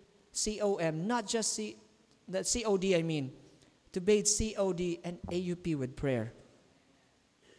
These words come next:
So you might wonder why you don't, we don't have united prayer now. It's gonna happen after lunch.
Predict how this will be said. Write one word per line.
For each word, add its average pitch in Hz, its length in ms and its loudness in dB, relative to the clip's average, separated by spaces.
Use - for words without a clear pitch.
So 175 120 0
you 175 120 0
might 180 240 -2
wonder 165 320 0
why 151 140 2
you 151 160 -2
don't, 151 200 -4
we 160 100 -4
don't 160 280 -2
have 160 220 -2
united 151 360 -2
prayer 151 280 0
now. 143 340 -2
It's 160 100 -8
gonna 170 180 -4
happen 151 360 -2
after 131 260 -4
lunch. 120 460 -4